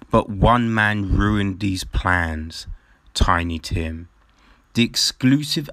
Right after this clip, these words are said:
access to Tiny Tim's diaries and interviews with his family and friends make this film not only a unique portrait of one of the oddest stars the world has ever seen,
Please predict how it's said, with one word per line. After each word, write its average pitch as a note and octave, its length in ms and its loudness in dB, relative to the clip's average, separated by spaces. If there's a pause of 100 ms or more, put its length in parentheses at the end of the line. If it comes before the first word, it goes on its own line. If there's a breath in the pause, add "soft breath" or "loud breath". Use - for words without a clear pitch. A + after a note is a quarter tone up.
access G#2+ 640 -2
to F#2+ 120 -6
Tiny G#2 460 -4
Tim's G2 380 -6
diaries A#2 720 0 (320 loud breath)
and G#2+ 240 -2
interviews G2 800 -2 (260 loud breath)
with G2 140 0
his - 260 0
family G#2 640 0
and F#2+ 160 -2
friends F2+ 560 -4 (340 loud breath)
make C3 340 0
this B2 200 2
film G2 400 -2
not G2+ 140 -2 (100)
only C3 360 2
a B2+ 40 -4
unique G#2 580 -4 (120)
portrait G#2 720 -6 (420 loud breath)
of F#2 260 -4
one G#2+ 220 2
of A#2 160 -2
the G#2 220 -2 (180)
oddest A#2+ 400 -2
stars G#2 600 2
the G2 140 -2
world F#2+ 420 -2
has F2 240 -8 (100)
ever G#2 220 -2
seen, A#2 600 -2